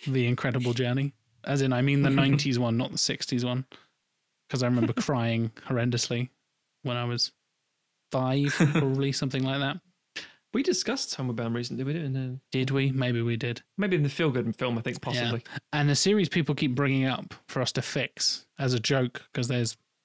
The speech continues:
Speaker 1: fourteen of the motherfuckers, I think.
Speaker 3: Fourteen, yeah, yeah.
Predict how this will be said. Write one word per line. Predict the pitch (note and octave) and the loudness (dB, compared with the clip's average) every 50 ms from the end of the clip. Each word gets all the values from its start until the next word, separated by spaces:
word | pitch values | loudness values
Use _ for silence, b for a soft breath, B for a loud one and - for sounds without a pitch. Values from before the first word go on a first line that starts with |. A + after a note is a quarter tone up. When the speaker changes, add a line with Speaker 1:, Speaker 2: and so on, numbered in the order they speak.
| - - - | -20 -4 0
Speaker 1:
fourteen | - D3+ D3 D#3+ C3+ - - F3 F3 F#3 F#3+ | 2 4 4 2 2 0 2 2 4 4 2
of | F3 | 2
the | - F#3 | 2 0
motherfuckers, | F#3 F#3+ F#3+ F#3 F3+ - G3 F#3 - - G3+ F#3 F#3+ | 2 2 2 0 0 0 -2 -2 0 -2 -2 -2 -2
I | F#3+ | -2
think. | - - G3+ G3 F#3+ - D3 - | -2 -2 -2 -2 -2 -4 -6 -8
Speaker 3:
Fourteen, | - B2+ A2 C#3 - G#2+ G#2+ C#3+ A#2 A2+ | -4 -4 -4 -4 -4 -4 -4 -4 -4 -6
yeah, | A2 G#2+ A2+ A2+ _ _ | -6 -8 -10 -12 _ _
yeah. | A#2+ | -20